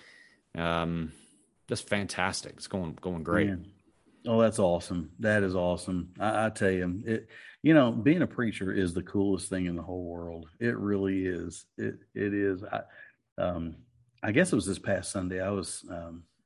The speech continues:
Speaker 2: standing up. I was, I've, I've been preaching on John three sixteen. Okay. And, um, I was just looking out at, at just seeing people who have seen the love of God just flood into their life. And, uh, man, <laughs> it's,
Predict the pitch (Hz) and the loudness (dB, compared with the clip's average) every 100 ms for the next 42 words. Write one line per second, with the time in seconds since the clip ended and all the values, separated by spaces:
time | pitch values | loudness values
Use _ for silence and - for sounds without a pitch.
0 | _ - 110 101 98 92 92 95 95 95 | _ -6 -2 0 -2 -2 -4 -2 0 -2
1 | 104 101 120 117 147 139 - 92 90 87 | 2 2 4 4 4 4 2 -2 0 -2
2 | 87 110 98 92 98 87 87 - 95 80 | -2 0 0 0 -2 -4 -8 -6 -6 -6
3 | - 90 - - 90 85 80 - - - | -10 -18 -20 -12 -10 -10 -12 -20 -20 -20
4 | _ _ - 90 87 85 85 82 80 80 | _ _ -8 -4 -2 -2 -2 -4 -6 -10
5 | _ _ _ - - 98 87 117 127 110 | _ _ _ -8 -4 -2 2 4 4 4
6 | 98 101 92 101 - 95 98 98 87 - | 4 2 0 -2 -4 -4 -4 -6 -4 0
7 | 110 101 98 90 90 98 95 95 90 85 | 0 0 -2 -2 -2 0 0 -2 -6 -6
8 | - 113 107 98 90 85 87 - 98 85 | -4 0 2 0 0 -4 -8 -8 -8 -4
9 | 101 95 87 87 92 90 90 92 - - | -4 -4 -6 -6 -4 -4 -8 -10 -10 -4
10 | 98 92 92 92 85 85 90 90 85 87 | -4 -2 -4 -4 -6 -8 -8 -8 -8 -12
11 | - 98 92 85 85 - - - _ _ | -16 -12 -10 -8 -8 -12 -20 -20 _ _
12 | _ - - - - - _ _ _ _ | _ -10 -8 -10 -12 -18 _ _ _ _
13 | _ 95 98 87 76 - - _ - - | _ -4 -2 -2 -4 -2 -4 _ -2 -2
14 | - 190 | -2 -4